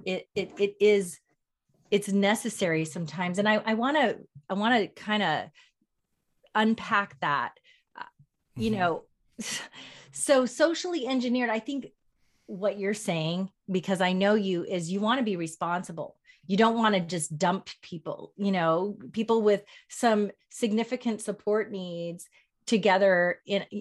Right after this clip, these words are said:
Speaker 1: in a cla-, in a general education classroom with an untrained teacher, an unsupported teacher. Of course, you don't wanna do that. Um, that wouldn't be fair for anybody.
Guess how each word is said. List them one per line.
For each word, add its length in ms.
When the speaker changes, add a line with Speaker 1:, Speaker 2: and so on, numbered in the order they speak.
Speaker 1:
in 100
a 80
cla-, 300
in 120
a 80
general 380
education 540
classroom 500
with 140
an 100
untrained 640
teacher, 420
an 180
unsupported 640
teacher. 320
Of 460
course, 200
you 60
don't 180
wanna 200
do 200
that. 300
Um, 420
that 180
wouldn't 200
be 100
fair 220
for 220
anybody. 600